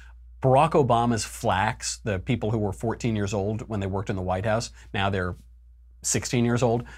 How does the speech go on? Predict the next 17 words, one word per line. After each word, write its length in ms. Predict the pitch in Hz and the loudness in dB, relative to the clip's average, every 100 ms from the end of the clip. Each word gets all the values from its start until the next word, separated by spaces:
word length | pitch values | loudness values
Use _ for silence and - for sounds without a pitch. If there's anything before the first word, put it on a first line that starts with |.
| - | 0
They're 180 | 165 131 | 4 6
also 280 | 107 - 107 | 6 2 0
very, 640 | 110 110 98 101 101 - - | 0 0 2 2 0 -4 -8
very 500 | 110 92 90 90 - | -4 -2 0 -2 -4
sad. 480 | - 101 82 90 104 - - - - - - - - | -4 -2 -2 -2 -6 -10 -20 -20 -20 -20 -20 -18 -2
The 100 | 131 | 2
one, 400 | 117 135 139 139 | 6 6 6 4
this 160 | 147 131 | 2 4
one 120 | 139 | 4
came 180 | 135 113 | 4 4
out, 80 | 104 | 4
I 20 | |
believe, 220 | 104 127 | 6 4
from 160 | 113 95 | 4 0
Ben 240 | - 104 | 0 0
Rhodes. 600 | 98 92 92 92 110 - - - - - - - | 2 0 0 0 -2 -6 -12 -20 -20 -20 -20 -8
Quote, 400 | - 120 113 | 2 4 4